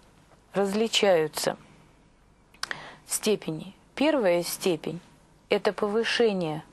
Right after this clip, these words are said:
артериального давления до,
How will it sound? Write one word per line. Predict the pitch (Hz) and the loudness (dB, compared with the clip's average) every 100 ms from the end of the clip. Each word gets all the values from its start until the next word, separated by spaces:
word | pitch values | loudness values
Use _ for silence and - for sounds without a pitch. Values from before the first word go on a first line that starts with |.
| - _ _ | -20 _ _
артериального | - - - 190 190 175 156 151 156 | -4 -2 -2 2 4 2 0 -4 -4
давления | 147 151 160 196 233 240 247 247 - - - _ - | -4 -4 -2 0 0 0 -2 -2 -10 -20 -20 _ -2
до, | 190 175 160 | 0 2 0